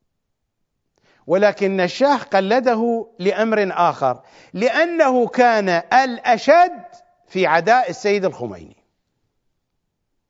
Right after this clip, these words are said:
وكان هو الذي يطلق هذا الوصف تماشيا مع ما تطلقه المخابرات الإيرانية على السيد الخميني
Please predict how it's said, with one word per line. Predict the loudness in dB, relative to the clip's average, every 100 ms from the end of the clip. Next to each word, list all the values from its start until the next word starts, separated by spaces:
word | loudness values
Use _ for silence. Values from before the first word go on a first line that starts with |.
| _ _ _ _ _ -6
وكان | -2 2 2 2
هو | 2 4
الذي | 2 2 0 0 -4 -4 -6 -12 _ _ _ _ _ -12
يطلق | -4 0 0 2 0 0 2
هذا | 2 4 2 0
الوصف | 0 2 2 0 -6 -20 -10 -2
تماشيا | 0 0 -2 -2 -2 -2 -4 _ _ _ _ _ _ _ _ _ -6
مع | -2 0 2
ما | 0 -2
تطلقه | -4 -4 -6 -2 -2 -2 -4 -10 _ _ _ _ -6
المخابرات | -4 -2 -2 0 2 2 2 0 -4
الإيرانية | -6 -2 0 0 -2 -2 -4 -6 -10 _ _ -4
على | 0 0
السيد | 0 0 -2 0
الخميني | -4 -4 -2 -2 -2 -4 -8